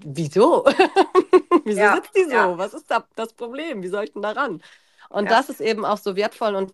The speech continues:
Speaker 1: ich finde, das, ähm, fehlt in der Reiterwelt tatsächlich so ein bisschen,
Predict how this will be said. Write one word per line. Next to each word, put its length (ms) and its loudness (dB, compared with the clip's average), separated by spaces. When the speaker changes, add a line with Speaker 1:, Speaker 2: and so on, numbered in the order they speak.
Speaker 1:
ich 160 -12
finde, 220 -4
das, 260 -6
ähm, 200 -4
fehlt 300 -6
in 80 -8
der 140 -4
Reiterwelt 480 -6
tatsächlich 480 -8
so 60 -8
ein 100 -4
bisschen, 440 -6